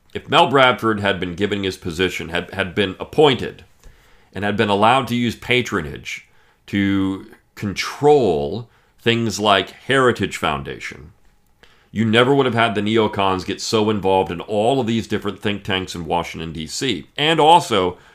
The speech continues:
within the power circles of government. You see, because where do conservatives pull people from?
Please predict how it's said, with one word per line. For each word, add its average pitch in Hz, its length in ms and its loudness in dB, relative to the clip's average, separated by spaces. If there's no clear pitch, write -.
within 110 420 0
the 98 160 -2
power 147 400 -2
circles 82 580 -4
of 80 200 -12
government. 67 380 -8
You 104 80 -10
see, 123 140 -4
because 107 400 -2
where 147 160 2
do 165 80 2
conservatives 104 560 -2
pull 202 180 -4
people 92 260 -6
from? - 280 -12